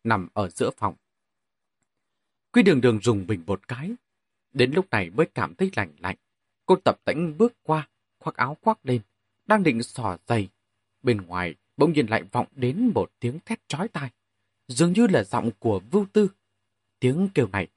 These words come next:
gần như khiến cho huyết dịch khắp người Quý Đường Đường như ngừng chảy. Cô vụt đứng dậy, không thể quan tâm đến cái chân đau. Bước nhanh đến khu có bác sĩ, đã thấy quả lúc trước. Vừa qua ngã ba, đã thấy hành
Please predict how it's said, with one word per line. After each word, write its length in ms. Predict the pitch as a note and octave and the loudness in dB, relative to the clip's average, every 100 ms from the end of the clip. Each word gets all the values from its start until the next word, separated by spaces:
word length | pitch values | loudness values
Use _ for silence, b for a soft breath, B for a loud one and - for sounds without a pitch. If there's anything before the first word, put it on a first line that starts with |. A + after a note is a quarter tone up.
| _ - | _ 2
gần 160 | C3 | 2
như 100 | D#3 - | 2 -2
khiến 300 | - D#3+ B3+ B3+ | -4 -2 -2 0
cho 100 | E3 | 0
huyết 320 | E3+ D4 - | 0 -4 -2
dịch 240 | - _ | -4 _
khắp 200 | - B3+ | -8 -6
người 240 | A2+ G#2 G2 | -2 -2 -2
Quý 220 | - F#3 B3+ | -2 0 2
Đường 200 | A#2+ F2+ | 0 0
Đường 200 | A2 F#2+ - _ _ - | -2 -2 -6 _ _ 0
như 140 | A#2+ | 2
ngừng 300 | G#2+ G#2+ E2+ - | 2 -2 -6 -8
chảy. 180 | F#2+ - _ _ _ _ _ - | -8 -8 _ _ _ _ _ 0
Cô 80 | A3+ | 2
vụt 180 | D3 B2+ | 2 0
đứng 260 | B2+ G3+ C4 | -2 0 -2
dậy, 240 | A2 G2 _ _ _ | -2 -6 _ _ _
không 180 | A#3+ G#3+ | 0 2
thể 120 | - - | 0 2
quan 200 | G#3 G3 | -2 -2
tâm 440 | - G#3 G3 C3 | 0 2 2 0
đến 200 | A#2 F3 | -2 -2
cái 160 | - G#3 | -4 -4
chân 200 | - G#2+ | -4 -6
đau. 200 | A2 G#2+ _ _ _ _ - | -8 -10 _ _ _ _ 0
Bước 200 | D3 D#3 | 0 0
nhanh 400 | G2+ B2 C3 A2 | -4 -2 0 0
đến 140 | C3 E3+ | -2 -2
khu 200 | A2+ G2+ - | -2 -2 -2
có 100 | A2+ | 0
bác 240 | D#3+ - | 0 -2
sĩ, 240 | C3+ E3 - _ _ _ | -4 -4 -6 _ _ _
đã 180 | C3+ - | 2 4
thấy 140 | G3+ - | 0 0
quả 180 | C3+ F#2 | -4 -4
lúc 180 | G2+ C#3 - | -4 -6 0
trước. 200 | A3 - _ _ _ _ _ _ | -2 -2 _ _ _ _ _ _
Vừa 160 | C#3+ D#3+ | 2 2
qua 320 | - G#3 G3+ | 4 2 2
ngã 220 | F#3 D3+ - | 2 -2 -2
ba, 240 | F#3 F#3 - _ _ _ | -2 -2 -4 _ _ _
đã 120 | B2+ | 0
thấy 180 | - G3 | 2 -2
hành 200 | B2 F#2+ | -2 -8